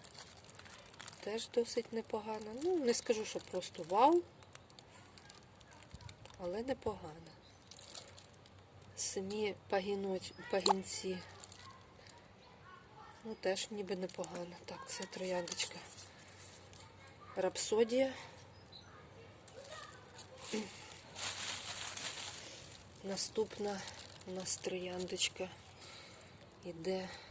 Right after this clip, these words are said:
Акрополіс. Ну, теж ніби непогано, але це ж треба його все це гарненько помить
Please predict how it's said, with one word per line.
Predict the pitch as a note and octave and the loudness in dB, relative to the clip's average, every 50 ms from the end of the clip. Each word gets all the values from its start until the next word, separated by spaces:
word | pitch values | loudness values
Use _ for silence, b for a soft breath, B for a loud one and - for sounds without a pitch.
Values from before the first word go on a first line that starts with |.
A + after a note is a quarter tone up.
| B B B B - - - - - | B B B B -18 -18 -16 -12 -6
Акрополіс. | - F3 - - - F3+ F3 F3+ F#3 - - A#3+ A#3 B3 C#4 - - - - - - - - B B B B B B B B B B B B B B - - - - | -6 -6 -4 0 0 2 4 4 4 8 8 8 8 8 4 2 2 -2 -4 -8 -12 -16 -16 B B B B B B B B B B B B B B -18 -18 -14 -12
Ну, | G3 F#3 - | -12 -8 -2
теж | - G#3 A3 - - | 0 0 2 2 2
ніби | A3 G#3+ F#3+ F3+ G3+ | 2 0 2 2 4
непогано, | G3 G3+ F#3+ - - G3 F#3+ A3+ B3+ C4+ C4 A#3 - - | 4 4 2 4 2 2 4 4 0 2 0 -2 2 6
але | F#3+ F#3 F#3+ F#3 | 6 6 8 8
це | - - G3 G3 | 6 6 6 6
ж | - - | 6 6
треба | - - G3 F3 F#3+ F#3 | 4 0 0 4 4 4
його | F#3 F#3 F3+ | 4 4 2
все | F3 - - - F3+ | 2 2 2 2 2
це | - - F3+ F3 - - | 2 2 2 0 0 2
гарненько | F#3+ F#3 F#3 F3+ F#3 F#3 F3+ E3+ - - | 0 2 2 2 2 0 0 0 -2 -6
помить | - - - F3+ F#3 G#3 A#3+ - - | -6 -4 -4 -4 -2 -4 -4 -6 -8